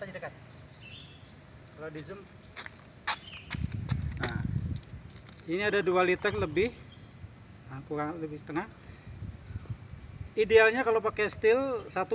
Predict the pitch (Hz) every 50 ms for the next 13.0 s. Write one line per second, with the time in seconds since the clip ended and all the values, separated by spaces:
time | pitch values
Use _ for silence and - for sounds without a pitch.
0 | 190 196 196 190 196 202 196 196 190 190 190 185 185 180 185 214 247 226 208 190
1 | - - - 180 160 190 202 - 196 - - - 185 185 196 190 160 170 170 170
2 | 160 - 160 156 160 143 160 160 185 208 - - - 160 151 - 160 151 156 147
3 | 156 156 156 156 156 156 156 151 160 156 160 208 240 - - - - - - -
4 | - - - - - 156 170 170 196 214 202 185 - 180 170 170 165 165 165 160
5 | 156 160 160 156 - - 165 175 202 233 - - - - - - - - - -
6 | - - - - - - - 160 160 165 165 170 170 170 165 160 160 156 160 165
7 | 160 - 160 160 165 170 185 196 190 180 156 156 180 185 190 196 196 196 202 208
8 | - - - - - - - - - - - - - - - - - 160 - -
9 | 170 165 170 156 165 170 165 - 160 160 160 156 - 170 170 180 214 254 - -
10 | - - - 180 160 180 160 170 160 - 185 165 160 156 165 190 185 180 165 160
11 | 156 143 - 147 147 143 147 - - - - - - - - - - - - -
12 | - - - - - - - - - - 156 151 156 208 240 247 254 254 247